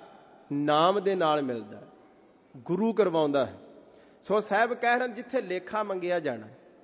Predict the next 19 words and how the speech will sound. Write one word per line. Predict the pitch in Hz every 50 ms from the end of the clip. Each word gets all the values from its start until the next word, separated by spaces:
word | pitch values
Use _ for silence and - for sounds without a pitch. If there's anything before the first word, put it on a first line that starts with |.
| - - _ - - _ _ _ _ _
ਲੇਖਾ | 151 156 185 202 196 - - 254 254
ਜਿਉਂਦਿਆਂ | 214 143 139 147 151 151 151 151 156 151 160 180 214 240
ਹੀ | 254 262 247 240 -
ਸ਼ੁਰੂ | - - 175 175 196 202 190
ਹੋ | 147 139 131 123
ਜਾਂਦਾ | 117 123 123 123 131 175 233 339 - - - - - - - - - - - - _ _ _ _ _ _
ਤੇ | 151 156
ਮਰਨ | 147 135 131 135 139 143 147 170 180
ਤੱਕ, | 170 - 190 185 185 185 196
ਤੇ | 196 208 196
ਮਰਨ | 175 151 143 143 143 151
ਤੋਂ | 156 156 175 170
ਬਾਅਦ | 156 160 165 175 175
ਵੀ | 190 202
ਫਿਰ | 190 190 190
ਹੁੰਦਾ | 185 170 170 147 123 143 151
ਹੀ | 156 143
ਰਹਿੰਦਾ | 143 143 151 147 135
ਹੈ | 110